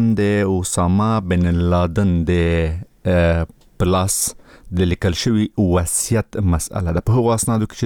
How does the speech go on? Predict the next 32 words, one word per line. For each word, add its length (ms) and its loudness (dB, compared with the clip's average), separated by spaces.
د 140 -2
پاکستان 340 -2
په 160 0
ایبټ 240 0
آباد 320 -2
کې 680 -8
د 180 0
القاعده 480 0
شبکې 340 -2
د 100 2
وژل 220 -2
شوي 240 0
مشر 260 -2
اسامه 380 0
بن 240 2
لادن 260 0
پر 80 -2
کور 180 0
د 140 -2
حملې 320 0
په 100 0
مهال 320 0
موندل 260 0
شوي 260 0
او 40 2
هم 100 0
د 160 0
هغه 220 -2
په 140 2
لاس 200 -4
لیکل 300 0
شوی 240 0